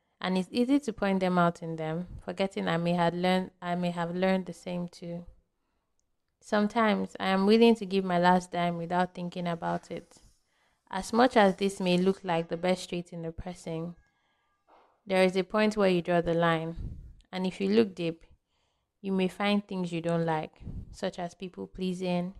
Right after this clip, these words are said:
guilt, fear, or entitlement, and they are all led by fear. I am learning every day, and I don't plan to stop. I want to unlearn, heal, and grow. So if you're in your twenties too,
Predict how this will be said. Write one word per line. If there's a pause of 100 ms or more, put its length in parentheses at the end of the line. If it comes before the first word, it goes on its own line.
(200)
guilt, (340)
fear,
or
entitlement, (720)
and
they
are
all
led
by
fear. (1400)
I
am
learning
every
day, (180)
and
I
don't
plan
to
stop. (1000)
I
want
to
unlearn,
heal,
and
grow. (840)
So
if
you're
in
your
twenties
too,